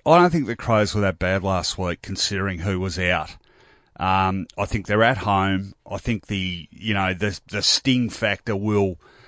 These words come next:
fire them up a bit. No disrespect to the Tigers at all, but they weren't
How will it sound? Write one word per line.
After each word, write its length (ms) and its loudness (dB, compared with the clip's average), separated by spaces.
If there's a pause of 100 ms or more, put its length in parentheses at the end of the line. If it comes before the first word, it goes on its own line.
(120)
fire 360 4
them 120 0
up 160 2
a 80 2
bit. 220 0 (100)
No 380 8
disrespect 720 -2
to 80 -4
the 60 -2
Tigers 500 -2
at 100 -2
all, 320 2 (220)
but 120 -4
they 120 6
weren't 340 4